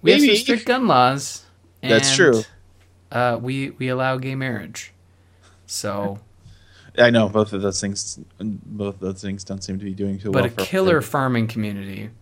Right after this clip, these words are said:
Speaker 1: for Kim Davis's husband. Did you see those overalls?
Speaker 2: Oh, they
Speaker 1: Hoo-wee.
Speaker 2: were, those were some farming overalls, man.
Speaker 1: Yeah, I, I mean, if I had to farm, those are the overalls I'd wanna wear.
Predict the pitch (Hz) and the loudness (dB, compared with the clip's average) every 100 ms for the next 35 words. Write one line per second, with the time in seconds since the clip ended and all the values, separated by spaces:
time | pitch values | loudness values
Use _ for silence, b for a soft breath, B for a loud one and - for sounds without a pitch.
0 | _ - 104 98 - 107 104 101 - 107 | _ -6 -6 -6 -4 -4 -4 -8 -10 -12
1 | 98 110 110 110 98 104 117 147 - 160 | -6 -4 -4 -8 -10 -8 -6 -4 0 2
2 | 160 135 139 156 175 196 214 196 - _ | 2 2 2 2 2 2 0 -4 -12 _
3 | _ - 330 370 120 113 349 359 143 156 | _ -4 0 4 6 6 6 6 6 6
4 | 131 202 147 113 120 104 - 104 95 87 | 6 6 4 2 2 2 0 -2 -2 -6
5 | - _ _ _ _ - - 120 131 131 | -10 _ _ _ _ -12 0 2 2 4
6 | 139 135 98 90 98 98 101 101 113 101 | 4 4 4 2 -2 -4 -6 -6 -8 -8
7 | - - 120 120 120 120 117 123 127 143 | -14 -6 -2 -2 -2 0 0 2 2 2
8 | 123 113 147 131 110 104 104 - 117 123 | -4 -4 0 2 2 -2 -8 -4 -4 -2
9 | 123 123 120 107 110 104 107 113 104 110 | -2 2 2 2 0 0 -2 -4 -4 -8
10 | 107 110 95 | -6 -8 -10